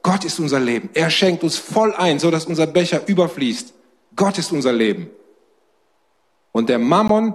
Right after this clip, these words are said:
der Geist der Welt, macht geistlich gesehen genau das. Er verdrängt Gott von seinem Thron in deinem Leben und setzt sich selber drauf.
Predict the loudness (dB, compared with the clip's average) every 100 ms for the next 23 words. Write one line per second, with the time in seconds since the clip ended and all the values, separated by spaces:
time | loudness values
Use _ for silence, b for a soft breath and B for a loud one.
0 | -2 -2 2 2 2 0 0 2 2 0
1 | -4 -18 -20 _ _ _ _ -2 -2 -6
2 | -16 -2 -2 0 -4 -4 -2 0 2 2
3 | 2 2 0 -4 -12 -20 _ _ _ _
4 | -6 -4 -6 -2 2 2 0 0 2 2
5 | -2 -12 -20 _ _ -4 0 0 0 0
6 | 2 2 0 -6 -20 _ _ _ _ _
7 | -4 0 0 2 2 2 -2 -6 -2 -2
8 | -2 -4 -2 -4 -8 -14 -16